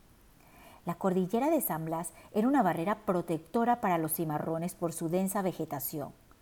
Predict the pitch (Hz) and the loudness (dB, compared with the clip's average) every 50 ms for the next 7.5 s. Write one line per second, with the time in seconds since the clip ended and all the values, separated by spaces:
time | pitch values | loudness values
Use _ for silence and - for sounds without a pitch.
0 | - - - - - - - - - 240 262 262 359 339 - - 339 294 277 254 | -20 -20 -20 -20 -20 -20 -20 -6 -2 0 2 4 4 4 4 6 6 6 6 4
1 | - - 208 190 175 - - - 165 - - - 170 - - 240 226 175 196 165 | 2 2 0 0 0 0 0 -2 -2 -2 -2 -6 -4 -2 0 0 0 2 2 4
2 | 220 240 254 254 285 269 - 196 175 170 170 185 196 196 - 175 160 160 170 175 | 6 6 6 6 4 2 2 2 0 2 2 2 2 0 0 0 0 0 0 -4
3 | 175 - 190 185 175 156 151 143 147 156 156 151 156 151 - - - _ _ - | -2 -2 -2 -2 -2 -2 -2 -4 -4 -4 -6 -8 -10 -12 -16 -18 -20 _ _ -20
4 | - - - - - - - 170 170 165 170 190 214 269 269 233 - - - 170 | -20 -20 -20 -20 -10 -4 0 0 2 2 2 2 2 2 2 0 -2 -2 -2 -2
5 | 156 160 147 143 156 160 160 170 170 - - - - - 180 190 190 185 185 180 | -2 -2 -2 0 0 -2 -2 -4 -6 -8 -12 -14 -6 0 4 6 8 8 8 6
6 | 180 180 254 254 - - 247 233 226 190 160 156 - - 180 170 170 180 190 180 | 4 2 0 0 0 0 0 0 0 0 -2 -2 -2 0 2 2 4 4 2 2
7 | 156 151 - - 175 143 - - 92 - | 0 -2 -4 -4 -4 -4 -6 -8 -14 -16